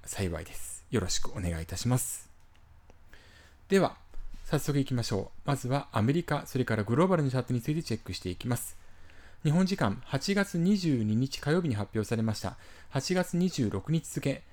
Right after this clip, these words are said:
アメリカビルボードソングチャートホットワンハンドレッドからまずはトップテン紹介します。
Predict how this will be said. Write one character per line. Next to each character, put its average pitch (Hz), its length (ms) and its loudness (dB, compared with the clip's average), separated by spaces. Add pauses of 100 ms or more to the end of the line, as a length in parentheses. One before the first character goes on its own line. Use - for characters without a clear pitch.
(160)
ア 131 80 2
メ 160 100 4
リ 190 80 0
カ 180 80 0
ビ 175 140 2
ル 175 80 2
ボ 165 100 0
ー 160 40 2
ド 160 60 0
ソ 160 140 -2
ン 160 40 0
グ 151 80 -2
チ 156 100 -4
ャ 147 40 0
ー - 20 -4
ト 110 100 -8
ホ 98 100 -4
ッ - 40 -2
ト - 140 -2
ワ 123 100 2
ン - 20 0
ハ 123 80 2
ン 120 80 0
ド 107 80 0
レ 98 80 2
ッ 95 100 -8
ド - 80 -6
か - 80 -2
ら 139 160 0
ま 110 160 0
ず - 100 -2
は 120 60 0
ト 101 140 -8
ッ - 20 -8
プ - 100 -18
テ 170 100 0
ン - 20 4
紹 101 200 -2
介 95 200 -4
し - 100 -6
ま 127 80 2
す。 - 220 -8